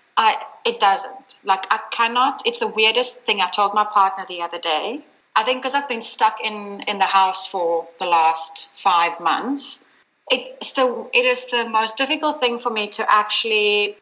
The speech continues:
put on my shoes and go outside and say, "Cool, I'm gonna go for a walk now." 'Cause it feels like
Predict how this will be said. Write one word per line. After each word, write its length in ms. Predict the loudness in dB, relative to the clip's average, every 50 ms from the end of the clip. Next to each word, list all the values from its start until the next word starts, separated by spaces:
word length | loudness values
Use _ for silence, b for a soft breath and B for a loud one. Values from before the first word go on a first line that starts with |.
| _ _ _
put 100 | 2 4
on 160 | 4 4 6 4
my 100 | 4 4
shoes 440 | 4 2 2 4 2 2 0 -2
and 140 | -4 -4 0
go 80 | 2 4
outside 600 | 6 6 6 6 4 0 0 2 4 4 4 0
and 80 | -2
say, 100 | -8 -8 -6 -6
"Cool, 100 | -6 -6
I'm 100 | -6 -6
gonna 140 | -6 -6 -4
go 120 | -2 -4 -4
for 140 | -2 -2
a 60 | -4 -2
walk 260 | -2 -4 -6 -6 -8
now." 180 | -10 -10 -10 -14 -18 _ _ _ -2
'Cause 140 | 0 2
it 80 | 2 0
feels 460 | 0 0 2 4 4 4 2 0 0
like 220 | 2 2 2 2